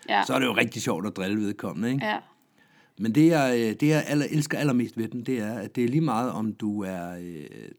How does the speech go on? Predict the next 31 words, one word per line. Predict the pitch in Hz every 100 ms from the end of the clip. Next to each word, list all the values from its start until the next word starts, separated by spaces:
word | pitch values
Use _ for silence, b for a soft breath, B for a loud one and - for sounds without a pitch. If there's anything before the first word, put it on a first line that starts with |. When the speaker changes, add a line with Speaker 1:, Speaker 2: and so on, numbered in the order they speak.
| -
Speaker 2:
toogfyrre | 180 143 120
spring | 120 120 113 110
ind | 117
i |
din | 110 110
karriere, | 104 95 82 92 110 - _ _ _ _
og | 113
springer | - 107 120
en | 113
to | -
hundrede | 123 120
og |
trediver, | - 95 110 185 196 - b b b b b b -
eller | 131 113 120 104 95
om | - 92 90
du | 90 90 87
er | -
præspringer | - 143 156 - 131 120 113
med | 104 95
en | 90 87
to | 98
toogfirser, | - - - - 165 175 151 -
Speaker 1:
Mm. | 247 214 214 B B _
Speaker 2:
eller | 117 110 107
om | 104 98
du | 110 95
er | -
swooper | - 135 131 143 127
med | 107 98
en | 92 87
halvfemser, | 87 - - -